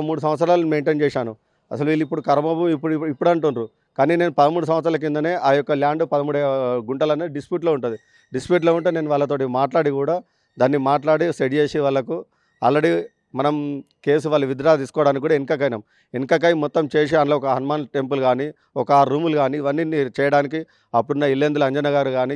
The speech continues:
క్యాస యాదగిరి గారు కానీ, నేను కానీ నిర్ణయం తీసుకొని already అది మొత్తం ఫైనల్ అయిన తర్వాత మాలోనే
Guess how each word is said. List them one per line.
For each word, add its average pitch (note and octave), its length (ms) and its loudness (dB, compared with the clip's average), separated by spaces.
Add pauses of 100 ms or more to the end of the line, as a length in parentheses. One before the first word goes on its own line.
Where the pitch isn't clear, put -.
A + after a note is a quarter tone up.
క్యాస C3 200 -2 (460)
యాదగిరి C3 380 -2
గారు B2+ 200 -2
కానీ, B2+ 160 -4 (420)
నేను C#3+ 240 0
కానీ C3 220 -2 (360)
నిర్ణయం C#3+ 340 0
తీసుకొని D3 360 -4 (120)
already D#3 240 2
అది C#3 140 -4
మొత్తం D#3 200 -2 (100)
ఫైనల్ D3+ 280 0
అయిన C#3+ 180 -4
తర్వాత B2+ 260 -2 (420)
మాలోనే F3 340 4